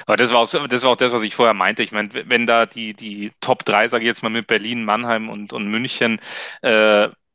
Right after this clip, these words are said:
ich nenne das mal Spieler untereinander tauschen, du kriegst keinen Verkehrten, ja. Ich meine, die, die Scouts bei, bei allen drei Organisationen sind nicht blind, ja. Die haben schon ein bisschen Ahnung von dem, was sie da tun, genauso wie die Coaches. Und, äh, wenn da einer von denen kommt,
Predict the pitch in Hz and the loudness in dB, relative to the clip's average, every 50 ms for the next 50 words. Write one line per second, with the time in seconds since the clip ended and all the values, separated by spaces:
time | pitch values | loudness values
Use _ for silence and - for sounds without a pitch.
0 | _ _ - 113 98 110 110 113 120 - - 110 101 - - - 135 131 127 120 | _ _ -10 -6 -4 -2 -2 -2 -4 -4 -4 -4 -4 -4 -6 -8 -4 0 0 0
1 | 120 120 113 - 110 101 101 104 104 104 101 - - 104 107 110 - - 104 101 | 0 0 -2 -4 -2 -2 -2 -2 -2 -4 -4 -4 -4 -4 -4 -4 -4 -6 -8 -8
2 | - - 120 - - - - 104 98 - - 107 - - - 98 98 - - 98 | -6 -6 -6 -6 -6 -4 -4 -4 -4 -4 -6 -6 -6 -4 -2 -2 -2 -2 -4 -8
3 | 92 101 113 120 110 107 107 107 - - 104 101 101 - - 107 98 - - 113 | -4 -2 -2 -2 -2 -2 -4 -4 -4 -6 -6 -6 -6 -6 -6 -8 -8 -4 0 2
4 | 104 113 117 - - - 113 104 104 104 95 - - - 110 117 123 120 113 113 | 2 2 2 0 0 0 2 2 2 0 0 -2 0 0 0 0 0 0 0 0
5 | 113 113 113 113 113 110 110 107 - - 120 113 107 101 - 117 120 117 101 - | 0 2 0 -2 -2 -4 -4 -6 -4 -4 -6 -6 -6 -4 -6 -6 -6 -6 -6 -4
6 | - 117 123 143 160 160 - - _ _ - 110 113 131 - - - - - - | -2 0 0 0 -2 -4 -8 -12 _ _ -2 -2 0 0 -2 -4 -12 -20 -20 -18
7 | - - - _ - 120 113 113 113 123 - 120 113 135 147 - - 139 123 127 | -20 -20 -14 _ 0 2 2 4 4 2 2 2 0 0 0 -2 -2 -2 -2 -4
8 | 123 - - 127 120 107 107 110 123 123 127 123 123 120 - - 117 113 117 120 | -6 -4 -4 -4 -2 0 0 0 0 -2 -4 -6 -8 -10 -10 -8 -6 -4 -2 -2
9 | 117 117 110 - - 110 110 - - - 135 127 117 107 107 110 110 113 107 107 | 0 -2 -2 0 0 0 0 0 -2 -4 -4 -2 -2 0 0 0 -2 -2 -6 -8
10 | 104 98 - - 117 123 127 - 131 123 113 - - - - 123 107 104 101 101 | -8 -8 -4 -2 0 0 0 0 -2 -2 -2 -4 -6 -6 -6 -6 -4 -4 -4 -6
11 | 101 98 - 147 131 113 101 101 110 113 113 110 110 - 110 113 107 - - 107 | -6 -6 -4 -2 -2 0 0 0 0 2 2 2 2 2 0 -2 -2 -2 -4 -6
12 | 104 110 107 104 101 - - 110 113 117 - - | -6 -6 -6 -6 -4 -2 -2 -2 -2 -2 -6 -12